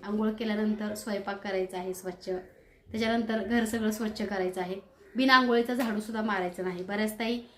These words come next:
बिना आंघोळीचा झाडू मारता, फरशी पुसता, पण ते चुकीचं आहे. कारण लक्ष्मी असते ना,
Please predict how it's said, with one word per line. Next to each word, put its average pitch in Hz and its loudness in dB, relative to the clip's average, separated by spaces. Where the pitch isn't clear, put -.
बिना 254 6
आंघोळीचा 240 6
झाडू 226 2
मारता, 208 0
फरशी 214 -2
पुसता, 208 -6
पण 254 -2
ते 339 2
चुकीचं 302 0
आहे. 175 2
कारण 262 2
लक्ष्मी 294 4
असते 277 0
ना, 226 0